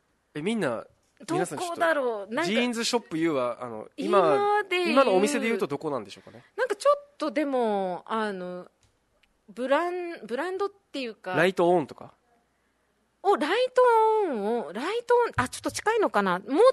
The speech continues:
Speaker 2: ちょっと、なんか、高級にした感じかな。
Speaker 1: 高級？
Speaker 2: なんかちょっとね、よ-、あの、高かったの。
Speaker 1: へー。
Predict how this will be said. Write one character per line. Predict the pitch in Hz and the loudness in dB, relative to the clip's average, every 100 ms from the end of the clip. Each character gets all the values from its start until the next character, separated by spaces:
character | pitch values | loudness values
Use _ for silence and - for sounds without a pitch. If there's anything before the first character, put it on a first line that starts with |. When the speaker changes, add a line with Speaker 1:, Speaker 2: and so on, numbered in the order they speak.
| - | 6
Speaker 2:
ち | 523 | 2
ょ | |
っ | - _ _ | 2 _ _
と、 | - 311 | -12 -2
な | 427 | -2
ん | |
か、 | - 226 - _ _ | -2 -12 -20 _ _
高 | - 294 294 | -6 -4 -2
級 | 277 262 | -4 -6
に | 247 | -4
し | |
た | 254 | -6
感 | 226 190 | -6 -8
じ | 180 | -8
か | 156 | -10
な。 | - | -10
Speaker 1:
高 | - 233 285 302 | -8 -4 -4 -4
級？ | - - 277 277 _ | -8 -8 -8 -10 _
Speaker 2:
な | 427 | -2
ん | |
か | 427 | 2
ち | 494 | 0
ょ | |
っ | |
と | - 254 | 0 -2
ね、 | 214 190 | 0 -2
よ-、 | 190 311 - _ | -2 -4 -4 _
あ | - 233 | -6 -4
の、 | 185 175 175 - _ _ _ _ _ _ _ _ _ | -4 -6 -10 -14 _ _ _ _ _ _ _ _ _
高 | 269 - - | -2 -2 0
か | |
っ | 330 - | -2 -2
た | 170 | 4
の。 | |
Speaker 1:
へ | |
ー。 | 175 180 185 185 185 185 185 180 | 6 6 6 4 2 0 -2 -4